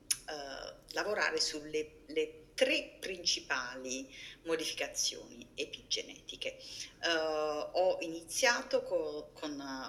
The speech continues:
una di queste modificazioni, cosiddette, uhm, R N A, uhm, non codificanti,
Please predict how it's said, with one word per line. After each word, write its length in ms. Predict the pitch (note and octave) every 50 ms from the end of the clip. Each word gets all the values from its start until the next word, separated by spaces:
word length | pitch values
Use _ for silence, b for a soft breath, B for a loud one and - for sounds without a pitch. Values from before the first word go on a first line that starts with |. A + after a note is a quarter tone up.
| - - -
una 520 | F#3 F#3 F3+ F3+ F3+ F3+ F3 F3 F3 E3 D3+
di 80 | C3+ -
queste 240 | - C#3 - - -
modificazioni, 840 | C#3 C3+ C#3 D3 D#3+ - A#3 C4 - - - F#3 F3 F3+ F3+ E3 -
cosiddette, 880 | - - E3 - - E3+ D3+ C3+ - C#3 C#3 - - D#3+ D3+ C#3 - - -
uhm, 440 | C#3 C#3 C3+ C3+ C3+ C4+ C4+ C4+ - B B B B B B B - - - - -
R 280 | F3+ F3+ F3 E3+ F3
N 80 | F3+ G3
A, 1040 | F#3+ D#3+ B2 A#2+ B2 - - - - - - - - D3+ D3+ C#3+ C#3 C3+ C3+ C3+ C3
uhm, 160 | C3+ D3 D3+
non 220 | E3 E3+ E3+ E3
codificanti, 840 | - - D#3 C#3+ C3+ - C#3+ - - - - - - - - - -